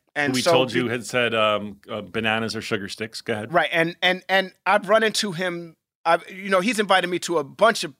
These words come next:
Speaker 1: games to play with other celebrities because he knew I loved basketball. So I played with Kanye West. I played with Common. I played with all of these people, right? And he invited me one time to play basketball with Toby.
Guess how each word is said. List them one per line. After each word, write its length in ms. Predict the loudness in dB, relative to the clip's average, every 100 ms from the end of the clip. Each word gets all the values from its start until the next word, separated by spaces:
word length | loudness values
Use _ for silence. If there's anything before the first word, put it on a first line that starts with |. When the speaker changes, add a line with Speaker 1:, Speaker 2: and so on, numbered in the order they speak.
| _ _
Speaker 1:
games 400 | -4 -2 -2 -6
to 100 | -12
play 360 | -6 -2 -2 -4 _ _ -6
with 180 | -6 2
other 180 | 2 2
celebrities 540 | -2 0 0 0 -6
because 300 | -8 -6 -4
he 80 | -4
knew 160 | -4 -2
I 80 | 0
loved 220 | -2 -2
basketball. 580 | -2 -2 -6 -10 -12 -14 _ _
So 140 | -4 -4
I 20 |
played 260 | 0 0 0
with 100 | -4
Kanye 420 | 0 0 0 0
West. 300 | 0 0 -4
I 20 |
played 240 | -6 -6
with 140 | -6 -6
Common. 500 | -2 0 0 -4 -6 -12 _
I 80 | -14
played 240 | -4 -2 2
with 80 | 4
all 120 | 4
of 60 |
these 160 | 2 -8
people, 260 | -10 -10 -6
right? 260 | -4 -4 _ _ _ _ -4
And 400 | -2 0 -2 -6
he 180 | -4 0
invited 300 | 4 2 2
me 120 | 0
one 200 | 0 0
time 240 | 0 -2
to 60 | -4
play 480 | -4 0 0 -2 -8 -16 -20 _ _
basketball 520 | 2 2 0 -2 -2
with 140 | -4
Toby. 600 | -2 4 6 4 0 -4